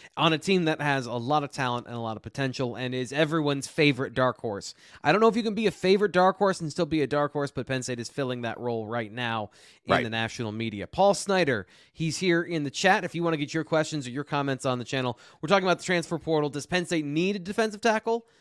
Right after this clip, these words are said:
Speaker 1: Give us your thoughts on the show. Uh, Paul Snyder says, "Thanks for your commitment to the program, gentlemen.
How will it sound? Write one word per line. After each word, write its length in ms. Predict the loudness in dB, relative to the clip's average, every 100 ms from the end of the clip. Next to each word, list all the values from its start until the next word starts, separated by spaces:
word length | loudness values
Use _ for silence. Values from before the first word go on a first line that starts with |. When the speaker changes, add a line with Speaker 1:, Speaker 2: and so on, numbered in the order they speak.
| _ 0
Speaker 1:
Give 140 | 0
us 160 | 2 -2
your 80 |
thoughts 340 | 0 0 0 0
on 120 | -4
the 80 | -4
show. 400 | -2 0 0 -2
Uh, 240 | -4 -6
Paul 300 | -2 2 2
Snyder 440 | 0 -2 0 0 -2
says, 340 | -2 -4 -2
"Thanks 240 | -4 -4
for 80 | -6
your 40 | -8
commitment 420 | -4 -4 -4 -6
to 60 |
the 80 | -10
program, 420 | -4 -2 -2 -4
gentlemen. 320 | -4 -4 -4